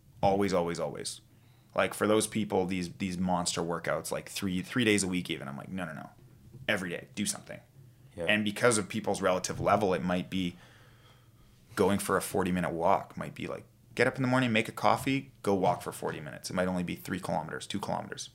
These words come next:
Speaker 1: Just
Speaker 2: Mm.
Speaker 1: go walk. Just go that, you know, it's kind of like the higher your output is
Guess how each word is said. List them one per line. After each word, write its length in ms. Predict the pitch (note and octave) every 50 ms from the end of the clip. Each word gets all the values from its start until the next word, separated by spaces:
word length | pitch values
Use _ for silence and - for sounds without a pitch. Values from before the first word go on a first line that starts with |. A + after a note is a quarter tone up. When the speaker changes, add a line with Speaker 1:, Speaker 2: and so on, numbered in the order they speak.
| -
Speaker 1:
Just 120 | - F#2 F#2
Speaker 2:
Mm. 40 |
Speaker 1:
go 80 | C#3+ C3
walk. 340 | B2 A2+ - - - - -
Just 160 | - - -
go 120 | - A2 G2+ - - -
that, 300 | A2 G#2+ - - - - - - - - - -
you 100 | G#2+ G2+
know, 140 | F#2 F#2
it's 100 | G2 -
kind 200 | - - G#2+ G#2
of 80 | G2 F2
like 200 | F2+ F2+ F2 -
the 60 | -
higher 280 | - - G#2+ G#2 G2 F2+
your 160 | F2 E2+ E2+
output 340 | F#2 F2 - - - E2+ D#2
is 440 | F2+ F#2 F2 E2 D#2+ - - -